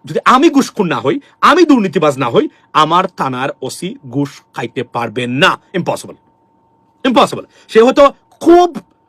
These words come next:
সংবেদনশীল ওয়েতে লুকিয়ে চাপিয়ে অথবা খুব গোপনে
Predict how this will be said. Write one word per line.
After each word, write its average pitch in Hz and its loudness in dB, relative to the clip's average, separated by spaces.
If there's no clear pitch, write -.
সংবেদনশীল 240 -2
ওয়েতে 208 0
লুকিয়ে 208 -2
চাপিয়ে 208 -2
অথবা 240 -4
খুব 339 0
গোপনে 180 0